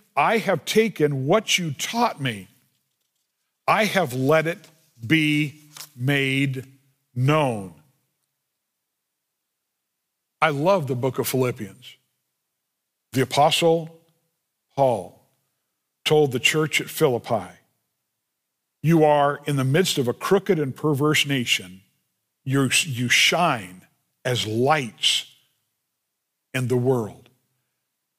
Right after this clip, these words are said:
That's what the psalmist was doing. That's what we're called to do. Look at the phrase, "thy wondrous works." Doing or, or,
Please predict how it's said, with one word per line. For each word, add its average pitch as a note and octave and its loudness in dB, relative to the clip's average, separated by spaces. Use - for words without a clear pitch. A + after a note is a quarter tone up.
That's F3 0
what E3+ -2
the C#3+ -2
psalmist D#3+ 0
was G#2+ -10
doing. G#2 -10
That's E3 0
what E3 -4
we're D#3+ 2
called G#2 -4
to A#2+ -6
do. G#2 -2
Look A3+ 4
at - -6
the F#3+ -2
phrase, A#2+ 0
"thy C#3+ -2
wondrous B2+ 0
works." C3 0
Doing A3 2
or, D#3+ 4
or, E3 0